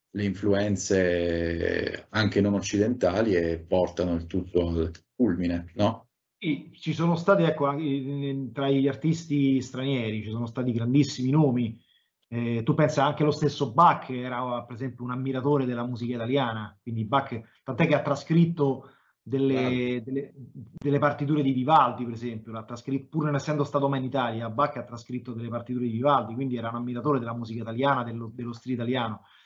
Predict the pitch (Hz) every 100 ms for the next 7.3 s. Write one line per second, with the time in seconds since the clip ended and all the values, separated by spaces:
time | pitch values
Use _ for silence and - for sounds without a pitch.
0 | - - - - _ - 143 156 156 151
1 | 151 147 147 143 143 151 - 165 202 -
2 | 156 170 170 156 147 139 139 139 143 131
3 | 131 131 151 151 - 135 147 120 - 117
4 | 113 156 165 135 - - _ _ 143 135
5 | 180 185 147 120 127 139 127 147 156 139
6 | - 120 131 113 123 127 117 131 160 143
7 | 127 113